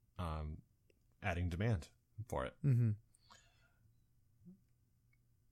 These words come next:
Speaker 2: The attraction's
Speaker 1: Oh, ev-,
Speaker 2: garbage.
Speaker 1: every,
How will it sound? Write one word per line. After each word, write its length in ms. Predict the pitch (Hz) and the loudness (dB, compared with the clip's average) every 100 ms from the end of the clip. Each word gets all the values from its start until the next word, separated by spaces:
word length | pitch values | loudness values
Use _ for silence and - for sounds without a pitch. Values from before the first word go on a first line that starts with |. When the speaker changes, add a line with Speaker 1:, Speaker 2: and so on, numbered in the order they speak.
| _ _ _ _ _ _ _ _ _ _ _ - - - _ - _ - | _ _ _ _ _ _ _ _ _ _ _ -8 -8 -10 _ -20 _ -4
Speaker 2:
The 80 | |
attraction's 500 | 143 214 233 - 113 - | 0 2 2 2 0 4
Speaker 1:
Oh, 60 | 110 | 8
ev-, 180 | 110 | 8
Speaker 2:
garbage. 280 | 107 123 - - | 8 4 4 2
Speaker 1:
every, 320 | 120 160 | 2 4